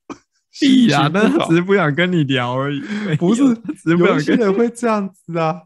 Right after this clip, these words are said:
Speaker 2: 就坐在打勿扰，然后我心里就想，干，那你上线干嘛？
Speaker 1: 没有，真的没有，他只是不想跟你聊而已。就是如果，好，今天是他有兴趣的对象敲他，他一定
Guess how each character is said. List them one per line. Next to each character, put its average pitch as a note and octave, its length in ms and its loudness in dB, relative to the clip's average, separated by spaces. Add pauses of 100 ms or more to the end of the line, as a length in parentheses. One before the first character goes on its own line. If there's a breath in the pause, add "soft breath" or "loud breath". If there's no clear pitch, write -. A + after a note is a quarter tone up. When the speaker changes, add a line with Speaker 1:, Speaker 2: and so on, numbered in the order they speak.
(160)
Speaker 2:
就 F#3 140 -12
坐 G3 240 -4
在 G3 80 0
打 F3+ 240 -4
勿 E3 220 -4
扰， A2 180 0
然 A#2+ 80 -2
后 D3 80 2
我 C#3 60 0
心 C3 240 -10
里 - 20 -8
就 B2 80 -6
想， A2 260 -8
干， C#3 160 -6
那 C#3 100 -2
你 A#2 100 0
上 C3+ 200 -2
线 B2 260 -4
干 A2 200 -4
嘛？ F2+ 280 -18 (680)
Speaker 1:
没 D#3+ 380 -2
有， G#3+ 180 0
真 F#3+ 200 -2
的 G#3+ 80 -2
没 E3+ 140 0
有， D#3 140 0
他 F3+ 160 -2
只 E3 160 -4
是 C#3+ 100 -2
不 A3 160 -8
想 C#3 260 -6
跟 D3+ 200 -8
你 D#3 80 -10
聊 A#2 360 -6
而 A2 140 -2
已。 A2+ 160 -6
就 D3+ 160 2
是 E3+ 180 2
如 D3+ 160 4
果， A#2+ 240 -2
好， A2+ 120 -4
今 C3+ 120 -6
天 E3 80 2
是 F3 60 -4
他 E3 140 -2
有 A#2 180 -2
兴 C#3+ 180 -6
趣 D3 100 -2
的 C#3 60 0
对 C3 200 -4
象 C3+ 200 -6
敲 C3+ 240 -8
他， C3+ 160 -4
他 C#3 140 -4
一 B2 40 -6
定 B2+ 120 -10